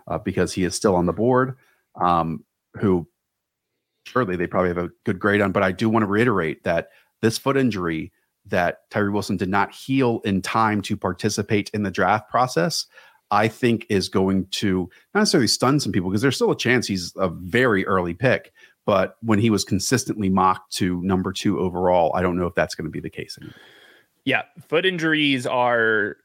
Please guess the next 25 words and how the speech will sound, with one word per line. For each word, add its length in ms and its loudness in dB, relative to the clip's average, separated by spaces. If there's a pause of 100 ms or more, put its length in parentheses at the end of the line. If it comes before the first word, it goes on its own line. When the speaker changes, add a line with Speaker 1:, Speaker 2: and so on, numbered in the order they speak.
(440)
Speaker 2:
big 160 0
problems, 600 -4
and 280 -6
players 300 0
slide 220 0
all 120 2
the 60 -2
time. 240 -4
So 100 -2
I 40 -2
think 120 -6
it's 100 -6
gonna 120 -2
be 60 0
one 160 -2
of 40 -4
these 120 -4
situations 540 -4
where 120 0
his 200 -4
range 200 -6
of 80 -4
outcomes 360 -2
is 80 -6
just 220 0